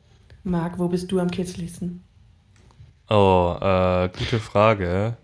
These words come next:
Speaker 2: Ähm, ich hab's mir lange so ein bisschen abtrainiert, kitzlig zu sein, weil es ich im Normalfall nicht angenehm finde und ich Freundinnen hatte, die das sehr lustig fanden.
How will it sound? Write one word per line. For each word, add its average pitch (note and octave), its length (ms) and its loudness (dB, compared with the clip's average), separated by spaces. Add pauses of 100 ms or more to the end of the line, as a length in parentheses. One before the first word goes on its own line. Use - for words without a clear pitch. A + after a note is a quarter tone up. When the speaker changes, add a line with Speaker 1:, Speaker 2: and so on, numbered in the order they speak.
(120)
Speaker 2:
Ähm, F#2+ 360 2
ich A2 140 0
hab's B2 180 0
mir B2 100 6
lange A#2+ 360 6
so A#2+ 140 0
ein A2 60 2
bisschen A2 200 0
abtrainiert, G2 580 0
kitzlig G2+ 400 -2
zu G#2 120 -6
sein, G2+ 340 2
weil G2 180 2
es G2 200 -2
ich - 260 -6
im G#2 140 0
Normalfall G2+ 480 2
nicht B2+ 180 0
angenehm G#2 380 2
finde G#2+ 300 0
und G2+ 100 0
ich G2 100 -4
Freundinnen A2 680 2
hatte, A2 280 4
die G#2 120 0
das G2+ 200 0
sehr A2 160 6
lustig A2 340 -2
fanden. G2+ 480 -2